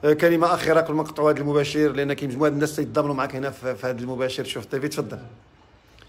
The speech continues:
Speaker 2: هادشي اللي بغيت نقول، يعني دابا انا ما بغيت والو، يعني بغيت غير حقي وصافي. يعني بغيت هاد السيد يهديه الله ويدخلوا الناس وهادو يعطينا حقي، صافي هادشي اللي، هادشي اللي بغيت نقول. والله هادي،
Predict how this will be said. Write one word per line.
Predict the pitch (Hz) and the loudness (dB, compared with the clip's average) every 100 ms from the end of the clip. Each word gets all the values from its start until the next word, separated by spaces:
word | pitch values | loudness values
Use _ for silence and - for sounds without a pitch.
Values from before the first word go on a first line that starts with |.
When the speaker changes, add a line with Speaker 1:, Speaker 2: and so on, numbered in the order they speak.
| - - - | -20 -20 -16
Speaker 2:
هادشي | 226 208 196 190 175 - 185 | -10 -8 -8 -10 -12 -14 -16
اللي | 175 | -14
بغيت | 160 156 | -12 -12
نقول، | 147 147 147 | -12 -12 -10
يعني | 147 151 | -12 -12
دابا | 156 156 | -10 -10
انا | 160 156 151 | -10 -12 -12
ما | |
بغيت | 143 143 151 | -12 -14 -12
والو، | 156 135 | -12 -10
يعني | 131 139 131 | -12 -14 -14
بغيت | 139 139 | -16 -16
غير | 135 139 | -18 -18
حقي | - 135 | -18 -18
وصافي. | - 127 - - - - - - - - | -18 -20 -20 -20 -20 -20 -20 -20 -20 -16
يعني | 143 143 | -14 -14
بغيت | 151 156 | -14 -14
هاد | |
السيد | - - 156 | -14 -14 -12
يهديه | 147 135 143 | -10 -10 -10
الله | 139 139 143 131 131 127 - - - - - 180 | -12 -12 -14 -14 -16 -18 -20 -20 -20 -20 -16 -14
ويدخلوا | 123 170 - 165 156 | -12 -12 -12 -12 -10
الناس | 160 151 165 | -10 -10 -12
وهادو | 147 156 147 | -14 -12 -14
يعطينا | 160 143 127 | -14 -14 -16
حقي، | 135 - - | -18 -20 -18
صافي | 165 120 | -16 -16
هادشي | 123 - | -18 -20
اللي، | 127 123 117 120 - - 113 | -20 -18 -18 -18 -20 -14 -12
هادشي | 104 | -10
اللي | 139 | -12
بغيت | 135 127 | -12 -14
نقول. | 123 120 127 156 | -16 -16 -18 -16
والله | 156 | -12
هادي، | 139 143 139 | -12 -12 -14